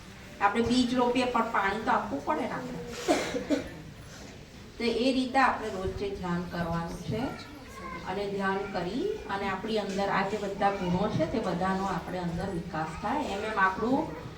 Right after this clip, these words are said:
જે પણ વ્યક્તિત્વ છે, આપણને ગુસ્સો ના આવે, આપણે પ્રેમપૂર્વક બધાની સાથે વ્યવહાર કરીએ, બધાના ગમતા બનીએ.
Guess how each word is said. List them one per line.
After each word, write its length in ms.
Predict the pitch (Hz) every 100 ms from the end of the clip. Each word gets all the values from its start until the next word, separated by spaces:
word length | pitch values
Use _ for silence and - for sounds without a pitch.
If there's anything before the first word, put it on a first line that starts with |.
| -
જે 180 | 226 220
પણ 280 | 226 247 240
વ્યક્તિત્વ 680 | 220 214 - 285 262 262 247
છે, 340 | - 240 208
આપણને 480 | - 208 226 240 233
ગુસ્સો 460 | 233 233 - 262 247
ના 120 | 247
આવે, 420 | 240 220 208 226
આપણે 320 | 214 202 220
પ્રેમપૂર્વક 720 | 233 240 240 240 240 233 233
બધાની 440 | 220 214 226 233 233
સાથે 280 | 240 220 226
વ્યવહાર 460 | 208 202 208 220
કરીએ, 240 | 214 214 220
બધાના 440 | 202 196 220 226
ગમતા 440 | 220 208 - 233 208
બનીએ. 400 | 185 175 160